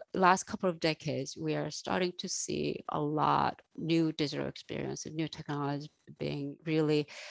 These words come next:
mostly on mobile, because that's where change is happening really quickly. And I'm wondering, as a professional who are looking at it, are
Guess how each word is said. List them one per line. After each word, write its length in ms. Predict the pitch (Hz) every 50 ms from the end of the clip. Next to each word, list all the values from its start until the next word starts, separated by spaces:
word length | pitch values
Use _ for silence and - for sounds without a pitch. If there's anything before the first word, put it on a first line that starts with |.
| - - - - - - -
mostly 560 | 180 170 165 165 165 165 - - 165 165 160 -
on 200 | 175 160 160 156
mobile, 640 | 151 151 151 151 - 160 156 160 165 175 190 208 214 -
because 240 | 175 - 170 160 160
that's 240 | 156 151 - - -
where 300 | 165 151 151 151 151 151
change 340 | - - 170 156 151 147 -
is 100 | 160 156
happening 460 | 151 165 156 - - 165 151 147 151
really 320 | 147 143 143 139 139 139 -
quickly. 640 | - - - 165 - _ - - - 247 269 285 294 - _ _ - - - - - - - - - - - - _ _ _
And 160 | - 196 190
I'm 260 | 196 208 220 226 220 -
wondering, 640 | - 262 277 294 294 277 233 202 190 185 175 - - - - -
as 160 | 180 165 170
a 40 | 175
professional 500 | - - 170 - - 180 - - 185 180
who 120 | 175 170
are 80 | 170 165
looking 400 | 160 185 196 - - - 180 175
at 200 | 151 147 147 147
it, 240 | 151 151 143 131 - - _ _ _ _ _ _ -
are 140 | 156 156